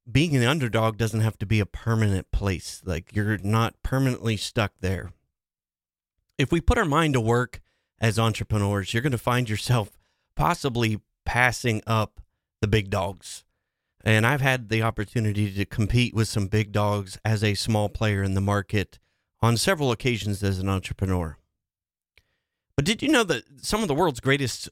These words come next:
sporting heroes and businesses were once underdogs? You think of companies like Tesla, Netflix, and even one of the greatest sportsmen of all time, Muhammad Ali.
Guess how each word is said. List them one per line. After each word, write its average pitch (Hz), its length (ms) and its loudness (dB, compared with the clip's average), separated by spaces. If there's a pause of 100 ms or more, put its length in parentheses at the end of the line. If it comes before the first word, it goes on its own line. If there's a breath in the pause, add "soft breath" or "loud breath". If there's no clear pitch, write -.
sporting 139 440 0
heroes 127 460 0
and 98 140 -4
businesses 117 580 0
were 101 160 -2
once 104 440 -2 (100)
underdogs? 107 720 -2 (720)
You 135 120 2
think 190 220 0
of 151 160 0
companies 147 440 0
like 120 200 -2
Tesla, 95 540 -4 (800)
Netflix, - 720 -2 (840)
and - 140 2
even 175 460 0 (400)
one 131 240 0
of 135 60 0
the 127 60 0
greatest 131 400 0
sportsmen 127 480 -2
of 110 100 0
all 110 140 2
time, 110 280 -2
Muhammad 101 400 -2
Ali. 95 420 -4